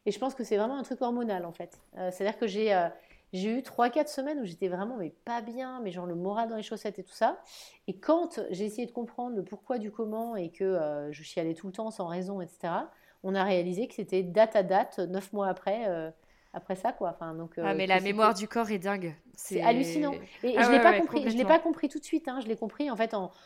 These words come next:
Speaker 1: en discutant avec, euh, avec, euh, Alexis, en discutant avec mes
Speaker 2: Ouais.
Speaker 1: copines et tout. Je dis, mais comment ça se fait ? Enfin, vra-, vraiment, mais je, je, genre, je me
Speaker 2: Ouais, je me
Speaker 1: reconnaissais
Speaker 2: sens
Speaker 1: pas.
Speaker 2: pas comme d'habitude, quoi. Ouais,
Speaker 1: Mais
Speaker 2: c'est
Speaker 1: c'est pas
Speaker 2: ça.
Speaker 1: du tout comme d'habitude. Et c'était vraiment la mémoire du corps. Donc ça, je le raconte parce que, bon, c'est, ça fait partie de,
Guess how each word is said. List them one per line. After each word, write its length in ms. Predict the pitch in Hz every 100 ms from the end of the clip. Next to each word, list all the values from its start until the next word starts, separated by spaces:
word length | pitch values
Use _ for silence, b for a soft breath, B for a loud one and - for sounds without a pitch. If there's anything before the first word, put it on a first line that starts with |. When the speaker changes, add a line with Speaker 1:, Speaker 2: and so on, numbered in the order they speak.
| B -
Speaker 1:
en 100 | 185
discutant 420 | 185 - 208 233
avec, 220 | 196 180
euh, 260 | 180 170 170
avec, 220 | 165 165
euh, 120 | 170 160
Alexis, 500 | 165 180 - 277 294
en 60 |
discutant 320 | 190 165 -
avec 120 | 196 175
mes 100 | 165
Speaker 2:
Ouais. 60 |
Speaker 1:
copines 300 | 247 262 247
et 40 | 214
tout. 120 | 262
Je 40 |
dis, 80 | 208
mais 140 | 170 160
comment 160 | 214
ça 160 | 220 247
se 120 | -
fait ? 140 | 285
Enfin, 160 | 285 226 175
vra-, 240 | 180 202
vraiment, 240 | 196 294 349
mais 140 | 196
je, 220 | 160 196
je, 160 | 190 185
genre, 180 | 180 320
je 120 | 240
me 100 | 185
Speaker 2:
Ouais, 100 | 175 247
je 0 |
me 100 | 311
Speaker 1:
reconnaissais 240 | 311 320
Speaker 2:
sens 140 | 320
Speaker 1:
pas. 0 |
Speaker 2:
pas 140 | 294 220
comme 180 | 247 220
d'habitude, 420 | 208 208 - -
quoi. 120 | 208 -
Ouais, 160 | 226
Speaker 1:
Mais 60 | 233
Speaker 2:
c'est 120 | 208
Speaker 1:
c'est 80 | 190
pas 60 | 294
Speaker 2:
ça. 40 |
Speaker 1:
du 60 | 285
tout 80 | 311
comme 140 | 302
d'habitude. 380 | 277 254 - 190
Et 100 | 190
c'était 300 | 196 185 233
vraiment 260 | 240 220 240
la 100 | 214
mémoire 240 | 202 202
du 100 | 190
corps. 220 | 185 147 165
Donc 100 | 196
ça, 140 | 392
je 60 | 320
le 60 |
raconte 440 | 302 269 285 349 -
parce 140 | 233
que, 100 | -
bon, 180 | 214 208 196
c'est, 160 | 202
ça 140 | 185 190
fait 100 | 180
partie 320 | 190 190 -
de, 380 | 226 185 175